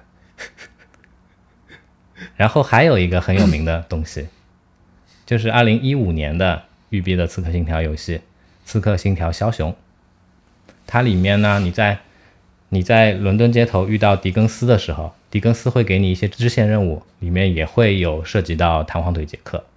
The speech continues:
Speaker 2: 如果大家喜欢玩《刺客信条》的游戏的话，你可以去尝试一下。说到这里，虽然大家一直都很吐槽说育碧的游戏就是，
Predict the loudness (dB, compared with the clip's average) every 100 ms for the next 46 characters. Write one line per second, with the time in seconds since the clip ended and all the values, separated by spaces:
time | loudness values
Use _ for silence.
0 | _ _ -2 0 2 2 4 4 2 0
1 | _ _ _ -8 -4 2 2 4 2 0
2 | -4 -8 _ _ -8 -6 -4 -2 -2 -2
3 | -2 -2 -4 -4 -4 -2 -4 -6 -4 -4
4 | -4 -8 -10 -8 -8 -6 -8 -8 -14 _
5 | _ _ _ -4 -2 -2 -4 -6 -12 _
6 | _ _ _ -6 -4 0 2 2 2 0
7 | 2 2 2 0 -2 -8 -8 -4 -4 -2
8 | -4 -2 -2 -2 -2 -4 -6 -8 -8 -6
9 | -8 -6 -6 -6